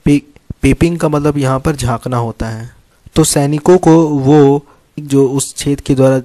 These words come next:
झा-, ताक झांक किया करते थे, तो वो उसके लिए, वह उनके लिए किस प्रकार फ़ायदेमंद हुआ करता था आक्रमण करने के लिए?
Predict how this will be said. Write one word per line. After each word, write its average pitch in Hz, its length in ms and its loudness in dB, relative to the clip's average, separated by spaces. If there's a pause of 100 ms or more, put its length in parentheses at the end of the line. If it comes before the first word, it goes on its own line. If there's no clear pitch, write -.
झा-, 123 280 -4 (120)
ताक 135 240 0
झांक 131 200 -4 (120)
किया 127 140 -2
करते 123 300 -6
थे, 147 200 -6 (400)
तो 143 80 0
वो 156 300 4
उसके 156 280 -2
लिए, 151 400 -4 (380)
वह 147 320 2 (340)
उनके 151 340 0
लिए 143 220 0
किस 147 220 0
प्रकार 143 420 -2 (360)
फ़ायदेमंद 143 600 0
हुआ 127 260 2
करता 117 360 -6
था 120 280 -10
आक्रमण 127 400 -6 (160)
करने 117 260 -6
के 113 160 -10
लिए? 110 300 -12